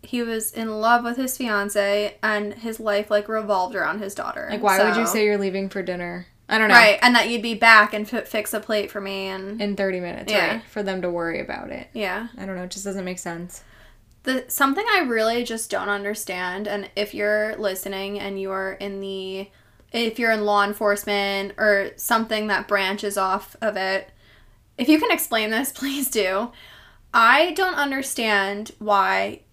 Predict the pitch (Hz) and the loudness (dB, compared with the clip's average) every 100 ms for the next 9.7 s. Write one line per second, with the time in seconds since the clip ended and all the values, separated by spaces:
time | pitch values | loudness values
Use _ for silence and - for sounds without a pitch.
0 | _ - 254 285 285 233 214 202 202 233 | _ -4 -2 0 2 4 6 6 4 0
1 | - - - - 208 196 226 208 190 196 | -6 -20 -20 -2 4 6 6 2 0 -2
2 | 220 196 196 190 202 202 - 190 - 175 | -4 0 2 0 -2 -4 -2 -2 0 -4
3 | - 170 - - _ - - - 220 220 | -2 -4 -4 -6 _ -20 -20 -8 -6 -2
4 | 214 214 233 226 233 240 226 220 214 208 | -2 0 2 2 0 -4 -4 -4 -4 -2
5 | 202 196 196 - _ _ - 269 220 202 | -2 -2 -4 -12 _ _ -6 2 4 4
6 | 185 190 - - 226 202 - 202 254 - | 2 0 -4 -8 -10 -10 -10 -10 -12 -16
7 | - - 226 202 202 - - _ _ _ | -14 -4 2 4 2 -4 -18 _ _ _
8 | _ _ - 254 247 262 - 240 247 254 | _ _ 8 10 10 8 0 0 0 0
9 | 254 247 247 226 247 220 220 | 2 2 4 0 -2 -6 -8